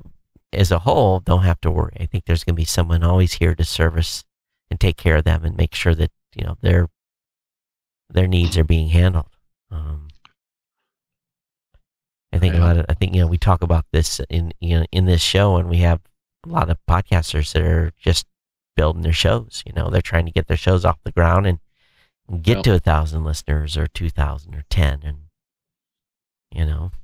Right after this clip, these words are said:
Speaker 1: ten is usually
Speaker 2: Yeah.
Speaker 1: the kind of the, for many of these companies like Audio Boom and stuff,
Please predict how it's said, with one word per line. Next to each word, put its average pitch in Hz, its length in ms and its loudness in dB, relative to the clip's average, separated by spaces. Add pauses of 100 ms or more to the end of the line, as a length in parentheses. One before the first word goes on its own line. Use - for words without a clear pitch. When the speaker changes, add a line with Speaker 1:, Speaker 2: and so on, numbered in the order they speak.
(120)
Speaker 1:
ten 113 240 2
is 85 160 2
usually 85 320 2
Speaker 2:
Yeah. 78 80 0
Speaker 1:
the 80 100 0
kind 82 240 0
of 78 60 -2
the, 80 180 0
for - 180 -2
many 107 260 2
of 95 60 2
these 85 200 0
companies 80 420 0
like 78 220 2
Audio 92 320 2
Boom 78 240 -2
and 76 100 -8
stuff, - 300 -4